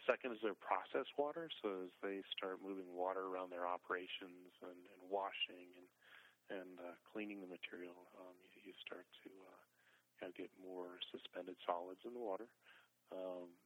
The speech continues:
that's another treatment point. And then the third is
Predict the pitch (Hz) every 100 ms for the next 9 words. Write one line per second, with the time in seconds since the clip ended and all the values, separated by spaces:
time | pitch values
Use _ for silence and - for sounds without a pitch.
0 | _ _ _ - 92 - 98 92 90 -
1 | 107 - 98 - _ _ _ _ _ _
2 | _ - 214 127 110 - - _ - -
3 | - - _ 110 104 104 101 95 - -
4 | 220 165 104 98 98 110 98